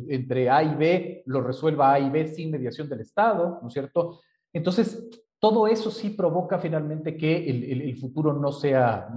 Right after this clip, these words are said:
no sea, digamos, provisorio para el Ecuador. Creo que es muy complejo, ¿no es cierto? Y sobre todo, nadie lo está entendiendo.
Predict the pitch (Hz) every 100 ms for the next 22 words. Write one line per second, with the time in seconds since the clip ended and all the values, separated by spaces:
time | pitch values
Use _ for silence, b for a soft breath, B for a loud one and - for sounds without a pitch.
0 | 123 - 131 131 135 156 131 127 131 127
1 | 123 113 - 131 131 127 113 117 117 139
2 | 139 135 135 131 151 151 127 113 131 131
3 | 147 123 135 131 - 175 B B 175 -
4 | 175 156 156 196 208 233 233 - - 151
5 | 156 175 170 - 156 139 123 107 80